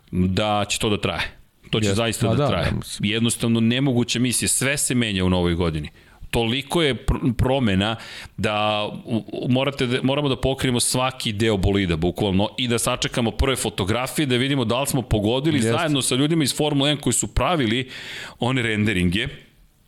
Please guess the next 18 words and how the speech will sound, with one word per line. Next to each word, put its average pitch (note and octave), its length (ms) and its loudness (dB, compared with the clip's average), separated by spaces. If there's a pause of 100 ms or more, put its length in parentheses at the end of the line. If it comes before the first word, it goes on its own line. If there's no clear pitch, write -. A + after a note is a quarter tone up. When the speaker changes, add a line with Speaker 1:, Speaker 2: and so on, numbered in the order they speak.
(240)
Speaker 1:
Mi A#2 240 0
imamo A#2+ 180 2
naš C3 220 -2
rendering A2 460 2
zasnovan G#2 540 0
na G2 180 2
modelu G2 380 2
koji G2 200 0
je F2+ 40 0
došao F#2+ 260 0
iz - 100 -2
Formule F#2 400 2
jedan, F#2 280 0 (560)
ali E2 600 -2 (120)
nemamo F2+ 440 -2
pojma. D#2 340 -2 (240)
Tako F#2 320 -4
da, G2 380 0